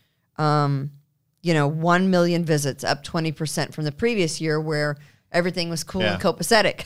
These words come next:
Speaker 1: <laughs>
Speaker 2: Definitely
Speaker 1: right?
Speaker 2: on my bucket list, Yellowstone.
Speaker 1: Um, so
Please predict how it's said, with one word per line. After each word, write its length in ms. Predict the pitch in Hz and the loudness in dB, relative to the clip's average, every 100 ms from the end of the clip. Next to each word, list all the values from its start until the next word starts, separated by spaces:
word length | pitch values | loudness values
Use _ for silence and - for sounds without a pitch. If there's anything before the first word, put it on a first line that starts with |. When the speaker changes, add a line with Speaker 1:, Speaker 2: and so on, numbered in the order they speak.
| - | -10
Speaker 1:
<laughs> 360 | 202 - - | -4 -4 -2
Speaker 2:
Definitely 420 | - 131 160 185 151 | 0 4 6 6 4
Speaker 1:
right? 80 | |
Speaker 2:
on 100 | 147 | 4
my 160 | 139 131 | 4 2
bucket 340 | - 101 98 | 0 -2 -4
list, 300 | 92 87 - | -6 -6 -6
Yellowstone. 600 | 98 87 85 - 80 82 - - | -6 -6 -6 -10 -10 -10 -10 0
Speaker 1:
Um, 380 | 202 196 180 - | 4 4 2 -4
so 840 | - - - 247 220 220 214 208 - | -10 -8 0 6 8 8 6 2 -2